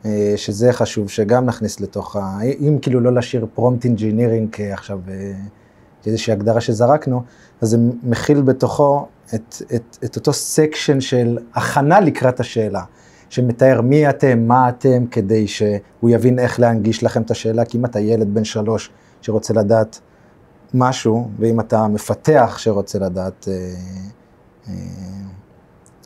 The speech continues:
משהו, ב-, ב-, את, את אותה שאלה אפשר להנגיש בצורה אחרת. אה, האזור הזה נקרא קונטקסט, כאילו את הקונטקסט שנותנים ל-, אה, למודל, ובתוך הקונטקסט הזה, ח-,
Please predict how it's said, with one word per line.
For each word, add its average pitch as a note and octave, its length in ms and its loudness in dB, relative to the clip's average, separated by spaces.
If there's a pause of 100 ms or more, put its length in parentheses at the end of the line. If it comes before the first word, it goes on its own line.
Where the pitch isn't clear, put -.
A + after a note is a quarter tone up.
(200)
משהו, G#2+ 800 -2
ב-, A2+ 80 2
ב-, B2 160 0
את, B2 400 2
את B2 80 2
אותה G3 220 2
שאלה F3+ 520 4
אפשר D3+ 220 2
להנגיש C3 420 2
בצורה A#2+ 300 0
אחרת. D#3 420 0 (600)
אה, A#2 220 6
האזור C3 340 6
הזה D#3+ 140 6
נקרא C#3 280 2 (160)
קונטקסט, - 760 -2
כאילו A2 180 2
את G#2+ 120 0
הקונטקסט E3+ 580 0
שנותנים A#2 560 0
ל-, G#2+ 60 2
אה, G#2 160 2 (1400)
למודל, G2+ 920 0 (600)
ובתוך B2 380 2
הקונטקסט - 760 0
הזה, A#2 340 2
ח-, - 200 -6